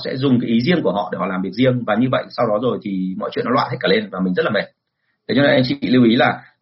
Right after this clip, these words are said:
cái automation ấy, nếu mà nói đúng ra thì tôi thấy rằng là ở các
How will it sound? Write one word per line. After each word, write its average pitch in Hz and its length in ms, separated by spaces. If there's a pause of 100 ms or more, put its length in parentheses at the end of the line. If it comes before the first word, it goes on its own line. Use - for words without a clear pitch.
cái 139 80
automation 151 560
ấy, - 120 (320)
nếu 120 160
mà 160 100
nói 117 220
đúng 123 160
ra 151 180
thì 113 60
tôi 127 160
thấy 113 140
rằng 131 160
là 95 200 (540)
ở 135 240
các 143 80